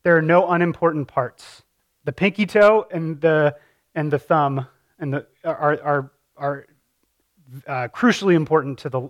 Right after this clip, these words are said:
to the body, right? Um, I don't know if anyone has tried to walk without a pinky toe or, like, done something to that, but, like, you hurt one toe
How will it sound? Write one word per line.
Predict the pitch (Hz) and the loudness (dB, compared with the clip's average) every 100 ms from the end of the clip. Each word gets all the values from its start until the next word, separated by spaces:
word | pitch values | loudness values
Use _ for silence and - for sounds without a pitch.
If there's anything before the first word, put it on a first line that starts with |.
| _ - | _ -12
to | 131 | -10
the | |
body, | 120 107 104 _ _ _ _ _ | -6 -6 -8 _ _ _ _ _
right? | 120 123 127 _ _ - | -8 -6 -8 _ _ -8
Um, | 131 123 | -8 -2
I | 156 | 0
don't | 160 | 2
know | |
if | 156 | 2
anyone | 151 147 139 | 0 0 -2
has | 135 | -4
tried | - 139 | -2 -2
to | 131 | 2
walk | 139 139 | 0 0
without | 127 135 143 | 0 2 2
a | |
pinky | 143 147 147 | 0 -6 -4
toe | 156 135 | -2 0
or, | 127 | 0
like, | 120 117 - | -2 -4 -4
done | 147 | -4
something | 139 151 156 | -2 -2 -2
to | 151 | 0
that, | 165 139 | 0 0
but, | 139 | -4
like, | 139 _ - | -4 _ -8
you | 160 | -2
hurt | 180 135 | -2 0
one | 143 170 | 0 0
toe | - 160 196 | 2 2 2